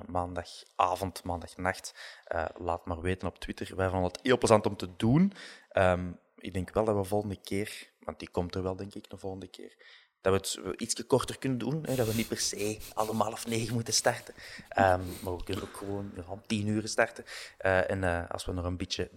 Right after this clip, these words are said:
beter voorbereid zijn, want dat is nu een beetje, eh, ja, een hutse kluts van kom, we doen het. Ehm, dan gaat dat, gaat dat, gaat dat nog veel plezanter worden. Dus bedankt aan iedereen, eh,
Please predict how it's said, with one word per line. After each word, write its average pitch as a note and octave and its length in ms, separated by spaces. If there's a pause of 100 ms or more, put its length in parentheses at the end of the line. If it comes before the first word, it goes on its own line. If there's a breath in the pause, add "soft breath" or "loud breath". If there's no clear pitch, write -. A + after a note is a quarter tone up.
beter G#2 380
voorbereid G2+ 800
zijn, G2 260
want F#2 120
dat F#2 80
is - 80
nu F#2 140
een F2+ 80
beetje, F#2 280
eh, E2+ 420
ja, - 140 (520 loud breath)
een F#2+ 160
hutse G2+ 240
kluts - 360
van F2+ 200
kom, F#2+ 200
we F2+ 80
doen F#2+ 180
het. G#2 200 (340 soft breath)
Ehm, E2+ 480 (1080)
dan G#2 100
gaat F#2+ 120
dat, F2+ 220
gaat G2 120
dat, - 160 (440)
gaat - 120
dat F#2 80
nog F2+ 160
veel F#2 140
plezanter F2+ 360
worden. F2+ 200
Dus - 140
bedankt A2+ 420
aan G2+ 180
iedereen, F#2 500
eh, F2+ 220